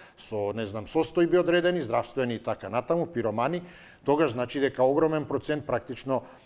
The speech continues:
а, сите пожари се, а, причинител за сите пожари е човечкиот фактор. Каде сме сите ние останати кои, а, треба да се грижиме и да го превенираме сето тоа?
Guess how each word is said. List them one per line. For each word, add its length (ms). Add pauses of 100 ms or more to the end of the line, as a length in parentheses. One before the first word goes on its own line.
(120)
а, 320
сите 340
пожари 440
се, 320 (680)
а, 80
причинител 580
за 120
сите 240
пожари 360
е 40
човечкиот 540
фактор. 320 (540)
Каде 300
сме 400
сите 360
ние 260
останати 720 (800)
кои, 580 (580)
а, 260
треба 460
да 140
се 320 (240)
грижиме 500
и 60
да 100
го 100
превенираме 640
сето 280
тоа? 240